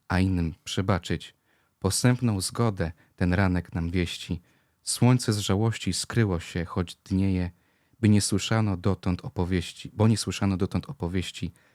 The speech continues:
smętnej jak Julii i Romea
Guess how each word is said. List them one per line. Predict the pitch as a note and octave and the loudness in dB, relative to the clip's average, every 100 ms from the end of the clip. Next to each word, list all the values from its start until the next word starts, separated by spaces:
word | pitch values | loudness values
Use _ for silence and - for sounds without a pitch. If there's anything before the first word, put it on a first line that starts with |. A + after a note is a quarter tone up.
| _ | _
smętnej | - - A#2 A#2 - G2 F2 - _ _ | -6 4 6 6 2 0 0 -4 _ _
jak | F#2+ E2 - | -2 0 2
Julii | G2 F2+ E2+ - _ _ - | 2 2 -2 -6 _ _ 2
i | |
Romea | A2+ G2+ D#2+ D#2+ D#2+ | 4 6 4 0 -2